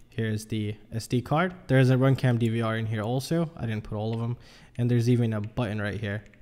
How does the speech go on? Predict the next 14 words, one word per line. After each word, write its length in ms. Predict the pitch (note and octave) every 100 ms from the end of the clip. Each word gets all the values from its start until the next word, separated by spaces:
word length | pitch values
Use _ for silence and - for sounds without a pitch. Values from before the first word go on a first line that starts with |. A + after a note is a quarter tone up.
| -
that 100 | A#2
actually 400 | A2 G#2 - F#2
works. 460 | F#2+ G#2+ F#2 - -
I 60 | C3
found 180 | E3+ E3+
this 100 | C3+
on 120 | A#2+
Thingiverse. 420 | D3+ C#3+ C#3+ C#3
I'll 80 | B2
have 120 | B2+
it 40 |
linked 220 | B2 A#2+ C3+
down 240 | B2 G#2+
below. 320 | A2+ A#2+ A2